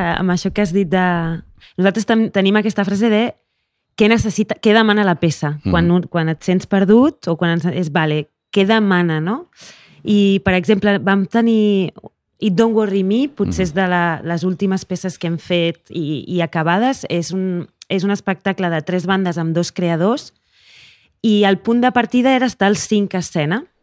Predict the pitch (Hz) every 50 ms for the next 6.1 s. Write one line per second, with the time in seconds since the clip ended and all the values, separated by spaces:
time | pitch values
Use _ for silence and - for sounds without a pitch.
0 | _ _ - 82 78 - 170 165 160 135 131 147 156 147 160 196 - - _ _
1 | _ _ _ _ _ - - - - - _ _ _ - 175 196 208 220 208 269
2 | 262 262 254 247 - 254 247 196 214 202 190 185 196 220 233 240 - 220 202 208
3 | 220 233 240 220 190 202 240 302 403 392 - _ _ _ _ _ _ _ _ _
4 | _ _ _ _ _ _ _ _ - 208 202 196 185 190 175 175 - - 208 240
5 | 262 - - - 208 240 226 208 196 190 180 170 175 190 214 226 196 190 185 220
6 | 269 -